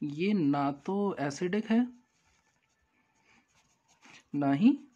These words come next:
बेसिक है। क्योंकि कुछ लोगों को ये लगता है, क्योंकि इसमें ओएच ग्रुप है, तो इस वजह से ये क्या कर सकता है, बेसिक कैरेक्टर शो कर सकता है, but ऐसा नहीं होता है,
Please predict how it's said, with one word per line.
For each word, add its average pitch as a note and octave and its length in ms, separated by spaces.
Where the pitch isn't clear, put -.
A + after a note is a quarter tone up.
बेसिक C3+ 560
है। B2+ 140
क्योंकि G3+ 200
कुछ A3+ 260
लोगों G3+ 200
को G3+ 100
ये G3+ 60
लगता F#3+ 300
है, G3+ 120
क्योंकि G3 380
इसमें G3 360
ओएच F#3 280
ग्रुप F3+ 260
है, G#3 240
तो F3+ 80
इस G3 280
वजह F3 220
से F3 160
ये F3+ 220
क्या F3 160
कर E3+ 120
सकता E3 260
है, G3 120
बेसिक D#3 260
कैरेक्टर E3 280
शो G3 180
कर F3 120
सकता D3+ 260
है, G3 60
but F3+ 120
ऐसा C#3 260
नहीं A#2 160
होता A#2 220
है, C#3 80